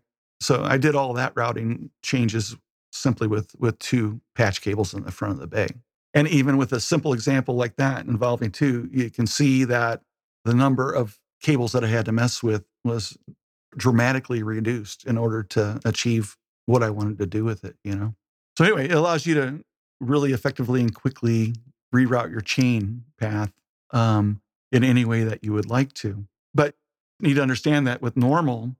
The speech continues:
once you plug into the top or bottom, you've broken the, the signal flow. So either if you grab the output or if you plug something else into the input, you're gonna break that flow. The signal from the, from the top's no longer gonna, gonna flow back,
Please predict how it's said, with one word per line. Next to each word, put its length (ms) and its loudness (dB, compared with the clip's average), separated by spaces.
once 340 2
you 80 2
plug 260 0
into 180 2
the 100 -4
top 240 -2
or 60 -2
bottom, 400 0
you've 260 -2
broken 340 -2
the, 220 -6
the 100 0
signal 380 -4
flow. 400 -6
So 400 -2
either 360 0
if 140 0
you 80 -4
grab 320 2
the 120 0
output 500 0
or 440 2
if 120 -4
you 80 0
plug 240 0
something 340 0
else 220 0
into 160 2
the 120 -2
input, 420 0
you're 100 0
gonna 180 0
break 380 -2
that 160 -2
flow. 400 0
The 80 -2
signal 400 2
from 320 0
the, 420 2
from 160 2
the 120 2
top's 380 0
no 160 4
longer 340 2
gonna, 120 2
gonna 300 0
flow 580 0
back, 280 2